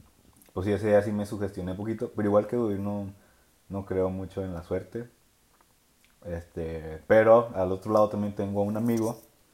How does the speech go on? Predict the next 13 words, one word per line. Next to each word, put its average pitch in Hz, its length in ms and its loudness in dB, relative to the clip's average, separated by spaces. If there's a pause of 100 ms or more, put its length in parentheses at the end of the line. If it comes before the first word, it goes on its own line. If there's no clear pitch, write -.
(800)
que 85 160 -6
él 85 100 -2
sí 95 200 -4
la 98 100 2
universidad, 87 800 -6 (100)
este, 95 220 -12
para 85 260 -8
que 82 120 -12
veas, 87 340 -8
yo 90 100 -8
no 90 120 -10
sé 90 180 -8
cómo, 87 460 -12